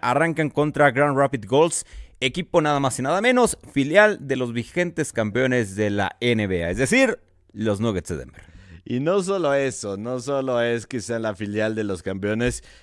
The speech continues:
Speaker 2: sino que específicamente Rapid Goals lo está haciendo muy bien en la
Speaker 1: Sí.
Speaker 2: G League. Están <laughs> colocados como primer lugar de la conferencia este de esta G League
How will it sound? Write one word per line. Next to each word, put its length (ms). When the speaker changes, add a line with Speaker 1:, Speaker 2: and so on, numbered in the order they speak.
Speaker 2:
sino 380
que 460
específicamente 1600
Rapid 320
Goals 460
lo 80
está 180
haciendo 240
muy 200
bien 240
en 140
la 100
Speaker 1:
Sí. 60
Speaker 2:
G 120
League. 320
Están 380
<laughs> 0
colocados 680
como 340
primer 520
lugar 540
de 140
la 120
conferencia 720
este 460
de 440
esta 380
G 320
League 260